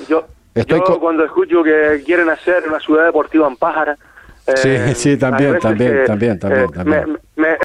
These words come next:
Speaker 1: me, me, me, me echo a reír por, por no llorar, ¿no? Cuando tenemos los campos que, que ya no podemos jugar en ellos, que no tienen césped, que están muy mal,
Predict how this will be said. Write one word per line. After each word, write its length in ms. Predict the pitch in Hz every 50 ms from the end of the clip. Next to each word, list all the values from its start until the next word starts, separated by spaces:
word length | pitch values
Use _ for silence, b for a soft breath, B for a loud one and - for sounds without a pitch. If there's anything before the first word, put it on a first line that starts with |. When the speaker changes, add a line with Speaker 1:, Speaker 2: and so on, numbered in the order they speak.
| - 160
Speaker 1:
me, 40 | 160
me, 300 | 165 160 160 160 151 160
me, 440 | 156 156 160 156 156 156 156 156 151
me 220 | 156 156 160 190
echo 260 | 208 165 196 202 202
a 240 | 196 196 175 180 175
reír 380 | 170 170 170 170 180 196 202 190 -
por, 220 | 180 165 156 -
por 140 | - 156 151
no 100 | 156 170
llorar, 340 | 165 160 156 165 180 160 143
¿no? 180 | 147 165 180 175 B B B B B B B B B _
Cuando 480 | - 143 143 143 143 143 143 139 139 135
tenemos 320 | - 147 156 170 185 196
los 140 | 185 175 -
campos 340 | - 190 185 - 196 175 -
que, 400 | 180 165 160 156 156 156 151 151 -
que 160 | 147 143 139
ya 180 | 151 165 175 180
no 180 | 175 180 175
podemos 300 | 175 175 160 170 175 170 156
jugar 180 | 160 160 160 151
en 100 | 156 170
ellos, 300 | 185 185 175 170 156 - _
que 220 | - 151 135 131 135
no 160 | 147 170 -
tienen 240 | 160 165 165 170 160
césped, 420 | - 185 175 - - 175 160 151
que 60 | 135 143
están 300 | - - 160 160 156 151
muy 260 | 147 147 160 170 165
mal, 340 | 156 160 185 185 175 165